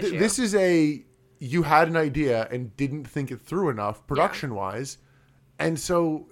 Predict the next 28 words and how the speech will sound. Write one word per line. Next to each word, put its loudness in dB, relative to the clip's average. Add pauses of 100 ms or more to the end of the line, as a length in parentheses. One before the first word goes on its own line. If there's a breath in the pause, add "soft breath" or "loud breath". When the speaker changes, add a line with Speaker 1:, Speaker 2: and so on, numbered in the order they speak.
(100)
Speaker 1:
it -2
turned -4
out -4
to -10
be -4
a -2
shit -8
show. -8
Like, -4 (480 soft breath)
there 2
are, 0
like, -4 (120)
they -2
clearly -4 (380)
developed 0
some -10
fun -6
spots -6 (520)
Speaker 2:
Yeah. 0 (400)
Speaker 1:
that, -2 (160)
you -4
know, -8
Speaker 2:
If 2
this 4
was 6
Speaker 1:
some -2
get 2
Speaker 2:
cinematic, 6